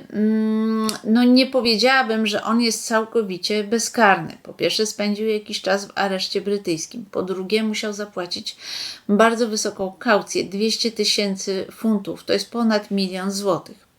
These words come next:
To jest spora kaucja. Do tego jeszcze zabezpieczenie majątkowe trzysta sześćdziesiąt tysięcy funtów.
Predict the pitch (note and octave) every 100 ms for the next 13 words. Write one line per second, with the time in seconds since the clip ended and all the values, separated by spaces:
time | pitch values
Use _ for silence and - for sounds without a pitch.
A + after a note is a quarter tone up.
0 | _ A#3+ A#3+ - - E3 D#3 - - -
1 | - G3 G3+ G#3 A#3 G#3+ G#3 A#3 G#3+ G#3
2 | G#3 G3+ G3+ G3+ G#3+ G3+ G3 - F#3 F#3+
3 | G#3+ - - - - - - A3+ B3 A#3+
4 | G#3+ G3 F#3 F#3+ G3+ G3+ G#3 - G3 G3
5 | G3 G3+ F#3 F3 A#3 G#3+ G#3 F3 - -